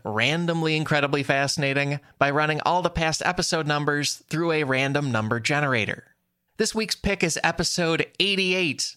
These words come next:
Episode eighty-eight is about the topic of license plates. Fun fact, the U S state license plates in Delaware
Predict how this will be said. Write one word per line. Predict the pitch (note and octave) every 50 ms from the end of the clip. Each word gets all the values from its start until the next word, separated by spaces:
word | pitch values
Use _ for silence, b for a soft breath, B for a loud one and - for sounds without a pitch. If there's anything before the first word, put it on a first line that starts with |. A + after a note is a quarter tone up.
| _ -
Episode | D3+ D3+ D3+ E3+ - - E3+ D#3 D#3
eighty-eight | C3+ D3+ E3 E3+ E3 E3 E3+ D#3+ E3 E3 -
is | C#3+ A#2+
about | B2 B2+ B2 -
the | B2
topic | - - C3 B2 - - A#2+ A#2+
of | G2+ G#2
license | G2 G2+ A2 B2 D3 D3+ D3+ - D#3+ C#3+ B2 A#2+ - -
plates. | - - A#2 A2 G2+ F#2 - - - - - - - B B B B B B _
Fun | - G3+ G#3 G3
fact, | F3+ - A2+ G#2+ A#2 D3 - - - _
the | - B2+
U | C3+ D3+ D3+
S | D3 D3+ -
state | - - - C#3 C3+ B2
license | B2+ B2+ B2+ - - B2+ -
plates | - - C3 A#2+ A#2+ - - -
in | - C3 B2 A#2+ A2 A2+
Delaware | C3+ C3+ C3+ D3 - D3 A#2 A2 F#2+ D#2+ - - - -